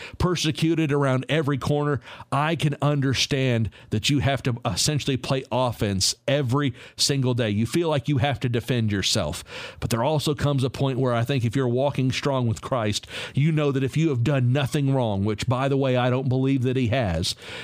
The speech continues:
if you have done nothing wrong, then Christ will back you up.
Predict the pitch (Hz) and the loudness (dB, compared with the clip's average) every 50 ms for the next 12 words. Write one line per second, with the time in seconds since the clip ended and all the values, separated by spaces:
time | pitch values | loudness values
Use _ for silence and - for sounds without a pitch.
0 | - - - 120 120 98 127 156 185 175 170 170 139 139 160 139 117 117 120 139 | -10 -4 -2 -2 0 2 2 2 4 2 2 2 2 2 2 2 2 2 2 2
1 | 175 165 - 175 165 156 156 151 139 120 107 98 90 87 - - - _ - - | 0 0 0 0 0 2 2 2 2 2 0 0 -2 -2 -4 -8 -18 _ -4 -2
2 | 104 104 107 - - 139 143 127 107 90 87 - - - - - _ 113 107 110 | -2 -2 0 0 0 0 0 0 0 0 -2 -2 -4 -4 -12 -8 _ -2 -2 0
3 | 98 92 117 107 104 104 - - 113 110 - - 95 82 76 73 - | 0 -2 -2 0 -2 -4 -2 0 -2 0 0 0 -2 -2 -4 -6 -10